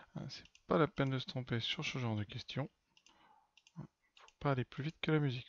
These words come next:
Voilà, vous mettez, vous calculez d'abord la somme, donc mille cinquante, et vous divisez donc par six, et vous trouvez mille six cent soixante-quinze litres par exploitation. Alors on demande quel pourcentage vient de l'exploitation petit pas, donc je vais regarder, petit pas c'est donc deux mille deux cent soixante,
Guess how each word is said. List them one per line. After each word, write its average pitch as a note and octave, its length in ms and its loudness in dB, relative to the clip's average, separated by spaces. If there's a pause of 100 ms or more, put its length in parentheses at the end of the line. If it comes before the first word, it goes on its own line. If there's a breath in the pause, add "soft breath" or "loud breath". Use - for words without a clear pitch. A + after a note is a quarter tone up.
Voilà, A#2 220 4 (460 loud breath)
vous C3+ 60 2
mettez, B2+ 380 6 (340)
vous A#2+ 100 -2
calculez A2 360 4
d'abord G2+ 240 8
la G2 80 6
somme, C#3 360 6
donc B2 260 -4
mille B2+ 140 4
cinquante, A2+ 640 4 (720 loud breath)
et C#3 60 6
vous B2 140 4
divisez G#2+ 500 2 (320)
donc - 300 -4
par D3+ 180 -2
six, - 460 0 (180)
et C#3+ 80 -2
vous A#2+ 100 -2
trouvez - 280 0
mille C#3+ 220 0
six - 180 0
cent B2 320 2
soixante-quinze A#2 960 4
litres - 440 0 (440 soft breath)
par C#3+ 320 12 (280)
exploitation. E3 720 6 (1000)
Alors D3 220 10
on C#3 60 8
demande C3+ 240 6
quel D#3+ 140 6
pourcentage C#3+ 600 6
vient C3 180 8
de A#2+ 140 4
l'exploitation A#2 560 4
petit A#2 320 -2
pas, A3 240 6
donc D3+ 140 4
je A#2+ 80 2
vais A#2 60 4
regarder, A#2+ 300 4
petit - 320 -2
pas B2+ 220 4
c'est - 160 0
donc A2 240 -2
deux D3 140 6
mille D#3+ 260 6
deux C3+ 120 6
cent B2+ 240 4
soixante, B2 800 0